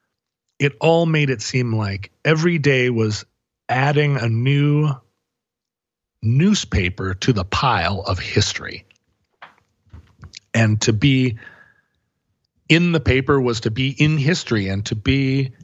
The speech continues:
in history was to, was the job. That was, that was,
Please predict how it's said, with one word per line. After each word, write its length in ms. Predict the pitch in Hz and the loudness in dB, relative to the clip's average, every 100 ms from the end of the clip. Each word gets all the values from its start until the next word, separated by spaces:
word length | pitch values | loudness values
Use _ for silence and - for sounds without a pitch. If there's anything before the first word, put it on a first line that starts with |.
| - | -2
in 220 | 165 170 | 0 0
history 540 | 160 175 190 - 127 120 | 0 0 0 0 0 0
was 280 | 117 117 - | 0 -2 -2
to, 500 | 139 131 127 127 127 - _ _ _ _ _ - | 0 2 0 -2 -8 -20 _ _ _ _ _ 2
was 200 | 143 143 | 4 4
the 120 | 123 147 | 0 2
job. 440 | 202 233 82 90 - _ _ - | 2 0 -4 -10 -16 _ _ -2
That 160 | 165 165 | 0 0
was, 180 | 147 143 135 - _ _ _ _ _ | -2 -4 -8 -12 _ _ _ _ _
that 160 | 143 143 | -2 0
was, 160 | 143 | 0